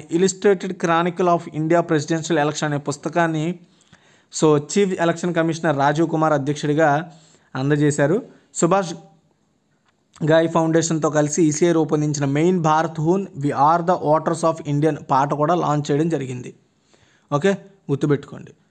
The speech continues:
ఈ టూ థౌజండ్ ట్వంటీ త్రీలో ఏమేం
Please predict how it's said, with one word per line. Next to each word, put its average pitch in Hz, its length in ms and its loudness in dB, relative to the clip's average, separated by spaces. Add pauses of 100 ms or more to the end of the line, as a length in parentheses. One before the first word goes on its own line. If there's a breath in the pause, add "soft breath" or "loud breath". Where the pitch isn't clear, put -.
(280)
ఈ 127 40 -6
టూ 151 180 0
థౌజండ్ 165 380 0
ట్వంటీ 160 340 0 (500)
త్రీలో 180 360 4
ఏమేం 165 400 2